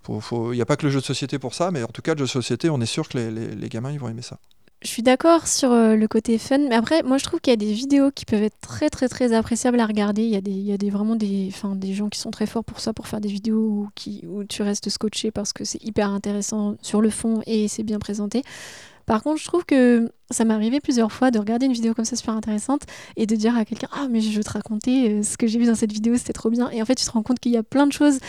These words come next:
Speaker 2: que t'as vues et que t'as appréciées, mais que, en fait, euh, t'as moins retenu, euh, les informations. Je pense que, au contraire, quand t'as manipulé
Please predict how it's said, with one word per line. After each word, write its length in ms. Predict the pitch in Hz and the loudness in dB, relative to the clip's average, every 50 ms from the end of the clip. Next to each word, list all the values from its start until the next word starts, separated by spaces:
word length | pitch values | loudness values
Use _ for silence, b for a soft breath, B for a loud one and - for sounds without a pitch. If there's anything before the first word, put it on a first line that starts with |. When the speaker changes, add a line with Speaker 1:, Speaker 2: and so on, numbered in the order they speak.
| B B B B B | B B B B B
Speaker 2:
que 320 | - 240 233 233 233 226 226 | 2 4 6 6 6 6 4
t'as 200 | - - 226 226 | 4 2 2 2
vues 320 | 214 220 233 240 247 240 | 4 2 4 4 4 4
et 100 | 233 226 | 4 2
que 140 | - - 226 | 0 -2 -2
t'as 200 | - - 214 214 | 0 0 0 0
appréciées, 380 | 214 - - 226 220 - 285 | -2 -2 -4 -4 -2 0 2
mais 140 | 285 262 240 B B B B B B B _ | 4 2 2 B B B B B B B _
que, 540 | - 233 226 226 226 220 220 220 220 220 220 | 4 6 8 8 8 8 8 8 6 6 4
en 120 | - - 220 | 4 2 2
fait, 280 | 214 285 277 - - | 2 2 0 2 2
euh, 320 | 233 214 208 214 214 208 208 - | 0 2 2 2 0 0 0 0
t'as 140 | - 226 | 0 2
moins 300 | 220 220 233 254 285 294 | 2 4 4 4 4 4
retenu, 500 | 269 254 254 - - 262 262 269 262 262 | 4 4 2 2 2 2 4 4 4 4
euh, 320 | 254 226 214 202 208 208 214 | 4 4 4 2 2 2 0
les 180 | 208 214 208 | 0 0 0
informations. 540 | 214 208 202 - 220 214 214 208 - - 262 | -2 -2 -2 -2 -2 -2 -2 -2 -2 -2 -4
Je 80 | 277 - | -4 -2
pense 220 | - 254 269 - | -4 -4 -4 0
que, 80 | - 233 214 B B B B B | 0 -2 -2 B B B B B
au 40 | - | -4
contraire, 380 | - 233 220 - - 240 254 - | -2 -2 -2 0 0 0 0 0
quand 140 | - 220 | -2 -2
t'as 140 | 208 - 214 | 0 0 0
manipulé 720 | 214 214 214 220 233 233 226 - - 247 240 247 262 269 B | 2 2 2 2 2 2 0 0 0 2 4 4 4 2 B